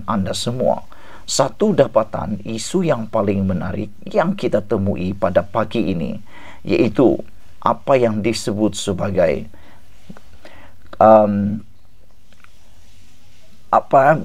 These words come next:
isu yang mem-, betul-betullah membabitkan, uh,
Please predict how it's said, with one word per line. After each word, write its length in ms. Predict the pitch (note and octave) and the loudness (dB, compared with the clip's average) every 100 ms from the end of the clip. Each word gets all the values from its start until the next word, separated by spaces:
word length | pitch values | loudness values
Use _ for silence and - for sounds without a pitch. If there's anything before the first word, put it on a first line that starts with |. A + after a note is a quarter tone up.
| - | -6
isu 480 | - C3+ - - C#3 | -2 -2 -2 2 2
yang 320 | B2+ B2+ A#2+ - - | 4 2 2 -4 -6
mem-, 320 | A2+ A2+ A2 | -2 0 0
betul-betullah 880 | A2 B2+ C#3 C3+ C#3+ A#2+ A#2+ - - | 0 2 6 6 8 8 8 6 -6
membabitkan, 960 | G#2+ C3 A2+ A2 A#2 G#2+ - A2 G#2+ - - - - - - - - - | -2 4 6 6 2 -4 0 0 0 -2 -12 -14 -14 -14 -14 -14 -2 4
uh, 1120 | A#2+ A#2 A2 G#2 G2 F#2+ D#2+ D2+ C2+ C2 A#1+ | 6 8 6 6 4 4 2 2 2 0 0